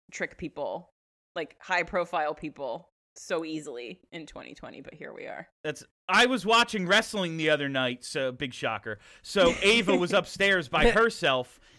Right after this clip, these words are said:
Speaker 2: and she put on Borat two. I heard her laugh very hard one time.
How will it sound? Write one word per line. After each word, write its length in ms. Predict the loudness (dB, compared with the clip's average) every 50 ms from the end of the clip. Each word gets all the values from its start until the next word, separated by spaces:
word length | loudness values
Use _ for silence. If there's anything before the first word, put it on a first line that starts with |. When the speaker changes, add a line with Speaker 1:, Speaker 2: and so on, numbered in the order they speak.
| -8
Speaker 2:
and 160 | -8 -6 -6
she 240 | -6 -6 -2 -2 -2
put 240 | -2 0 -2 0 2
on 240 | 2 2 2 0 0
Borat 500 | 0 0 2 4 4 4 4 4 2 -4
two. 380 | -4 2 2 2 2 2 -2 -8 _ _ -20 -20 _ 0
I 140 | 2 2 4
heard 280 | 6 6 6 8 8
her 140 | 6 4 4
laugh 340 | 6 4 4 4 4 2 0
very 460 | -6 -8 0 4 4 6 6 4 4
hard 320 | 4 4 4 4 4 2 0
one 180 | -4 -4 -4
time. 260 | -6 -8 -8 -10 -10